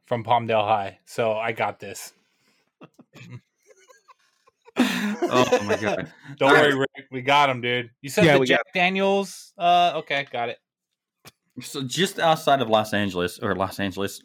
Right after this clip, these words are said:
Speaker 2: out of Las Vegas here, um, there is a doctor who, over a course of a few decades, was impregnating women.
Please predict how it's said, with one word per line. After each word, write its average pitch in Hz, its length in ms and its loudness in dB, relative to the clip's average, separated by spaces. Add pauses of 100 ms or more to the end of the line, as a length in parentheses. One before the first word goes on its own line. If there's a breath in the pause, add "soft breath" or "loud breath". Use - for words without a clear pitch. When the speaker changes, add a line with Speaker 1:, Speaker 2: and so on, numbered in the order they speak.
Speaker 2:
out 104 160 2
of 98 60 0
Las 95 220 2
Vegas 95 360 -2
here, 90 240 -2 (540 soft breath)
um, 92 260 0
there 113 140 4
is 110 100 2
a 110 60 4
doctor 104 560 0
who, 104 400 -6 (120)
over 113 280 2
a 107 160 -2
course 127 320 0
of 110 80 -2
a 101 80 -2
few 107 180 -4
decades, 107 460 -2
was 95 200 -6
impregnating 104 680 -2
women. 90 320 -6